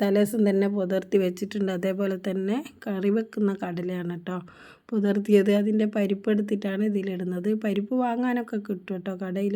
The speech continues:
പക്ഷേങ്കിൽ പഴയ രീതിയിൽ തന്നെ കടല പുതിർത്തി പരിപ്പെടുത്ത് വേവിച്ചിട്ട് തന്നെ വെക്കാമെന്ന് വിചാരിച്ചതാണ്. പണ്ടൊക്കെ എൻ്റെ ചെറുപ്പം മുതലേ കുടിക്കുന്ന രീതിയിൽ തന്നെയാണ് ഞാൻ ഉണ്ടാക്കുന്നത്,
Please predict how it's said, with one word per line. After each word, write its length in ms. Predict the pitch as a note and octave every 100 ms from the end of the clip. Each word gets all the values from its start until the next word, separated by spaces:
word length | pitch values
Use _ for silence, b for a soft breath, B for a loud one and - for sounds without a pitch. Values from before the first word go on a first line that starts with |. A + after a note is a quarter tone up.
| G3+
പക്ഷേങ്കിൽ 420 | G3+ A3 G#3+ G#3 A3
പഴയ 260 | G#3 G3+ A3+ A3+
രീതിയിൽ 300 | A3+ A3 A3 G#3+
തന്നെ 300 | G#3+ G#3+ G#3+ B B B
കടല 340 | - B3 G3+ A#3+ A3+
പുതിർത്തി 420 | A3 A3 G#3+ A#3+ G#3+
പരിപ്പെടുത്ത് 580 | G#3 G3 G3+ G#3+ G3+ A3 G3+
വേവിച്ചിട്ട് 500 | F#3+ G3 G3 G3 G3
തന്നെ 200 | F#3+ F#3+
വെക്കാമെന്ന് 400 | F#3 - F3+ F#3 F3
വിചാരിച്ചതാണ്. 640 | F3 E3+ E3+ F#3 F3+ G3+ - B B B B -
പണ്ടൊക്കെ 340 | B3 A3 A#3 -
എൻ്റെ 140 | A#3 A#3+
ചെറുപ്പം 340 | B3+ G#3+ G#3+ B3
മുതലേ 300 | A#3+ A#3 A#3 A#3+ A3+
കുടിക്കുന്ന 400 | G#3+ G#3 G#3+ G#3 G3+
രീതിയിൽ 280 | F#3 G3+ G3
തന്നെയാണ് 320 | F#3+ F#3 F3
ഞാൻ 140 | F3 E3+ F3
ഉണ്ടാക്കുന്നത്, 580 | E3+ E3+ E3+ E3 E3+